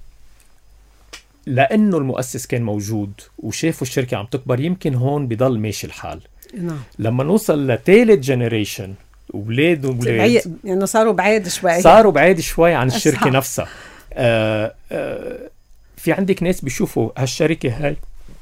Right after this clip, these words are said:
Speaker 1: باردون، بيشوفوا هالشركة هاي مثل، آه، مدخول، هي بس مدخول بالنسبة لإلي. كيف، شو بيصير فيها، كيف منطلع، كيف منطور، كيف مننزل، ما بيتعاطوا، بيتعاطوا بس قديش عم يطلع لي مصاري من هالشركة.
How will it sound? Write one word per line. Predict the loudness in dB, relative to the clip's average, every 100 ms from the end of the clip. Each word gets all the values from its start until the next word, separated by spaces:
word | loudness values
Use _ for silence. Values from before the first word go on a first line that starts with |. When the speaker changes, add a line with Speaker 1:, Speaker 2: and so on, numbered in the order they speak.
| -18 -16 -4 2
Speaker 1:
باردون، | 2 2
بيشوفوا | -2 -4 -2
هالشركة | -2 2 0 0 -2 0
هاي | -2
مثل، | -2 0 0 0 -6 -4
آه، | -2 0 0 -2 -2 -10 -10
مدخول، | 0 2 2 -2 -2 -4 -12 -14 -16 -8
هي | -2 0 2
بس | 0 0
مدخول | -6 0 2
بالنسبة | 2 0 -2 -2
لإلي. | 0 0 -4 -8 -18 -20 -20 -16 -16 -18 -8
كيف، | 0 0 0 -14
شو | -2 2
بيصير | 2 2 0
فيها، | 2 -2 0 2 4 4 2 2 -2
كيف | -4 -8 -4
منطلع، | -4 -4 0 0
كيف | 0 -4
منطور، | -2 0 0 2 0
كيف | -2 -6
مننزل، | -4 -2 0
ما | 0
بيتعاطوا، | 0 -2 0 -2 -2
بيتعاطوا | -6 -4 -2 -2
بس | -2 -4
قديش | -8 -8 -8
عم |
يطلع | -8 -6
لي | -2
مصاري | -2 0 0 0
من | -2
هالشركة. | -6 -8 -10 -12